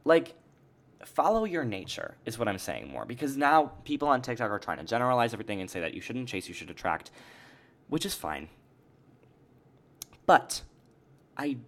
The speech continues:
don't think that that is gonna work entirely, because if everyone's just attracting, nothing's gonna happen. So I'm calling out to my girlies here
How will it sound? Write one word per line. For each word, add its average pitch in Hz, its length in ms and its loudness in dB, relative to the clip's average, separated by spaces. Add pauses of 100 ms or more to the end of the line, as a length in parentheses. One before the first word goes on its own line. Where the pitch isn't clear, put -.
don't 135 340 0 (380)
think 139 600 -6 (540)
that 156 440 4
that 135 340 8
is 131 120 0
gonna 135 160 0
work 156 440 4
entirely, 135 540 6
because 107 260 -4
if - 120 -4
everyone's 165 360 4
just 165 140 -2
attracting, 143 400 2
nothing's 135 260 2
gonna 127 140 0
happen. 117 300 0 (260)
So 180 460 4 (920)
I'm 185 160 8
calling 175 300 2
out - 100 2
to - 60 -8
my 107 80 0
girlies 98 360 0
here 90 320 0